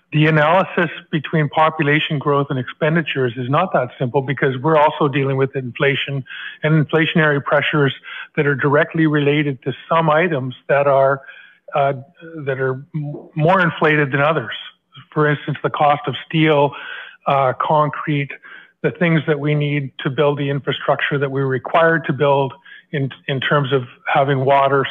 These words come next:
sewer, uh, roads, et cetera, those things that we need to have. Um, when I go through these budgets, I mean, there's a number of items that are just, th-, these are for the electoral areas to speak to. And I see cost increases in parks.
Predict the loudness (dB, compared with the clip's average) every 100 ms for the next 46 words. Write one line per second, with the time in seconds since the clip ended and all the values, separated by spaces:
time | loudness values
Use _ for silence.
0 | -2 0 2 2 0 -4 -14 -18 -20 -14
1 | -6 -2 0 0 2 4 4 2 -4 -4
2 | 0 0 0 -2 -4 -4 0 0 0 -2
3 | 0 -2 -2 0 0 -2 -4 -4 -4 -8
4 | -14 _ -18 -16 -14 -16 -16 -2 0 2
5 | 2 0 -2 0 2 4 2 2 2 2
6 | 0 2 0 2 0 2 0 -2 -2 0
7 | 2 2 2 2 0 2 2 0 -4 -2
8 | -2 0 -2 0 -2 -2 -4 -6 -6 _
9 | _ _ -20 -20 _ _ -16 -12 -10 -10
10 | -8 -4 0 0 0 0 2 4 2 2
11 | 2 4 4 2 0 -4 -10 -20 -18 -10
12 | -10 -10 -14 -14 _ _ -20 -20 -20 _
13 | -2 0 2 -2 -4 -2 -2 -2 -4 -2
14 | 0 2 2 0 -2 0 0 0 0 -2
15 | -2 -2 0 2 0 -6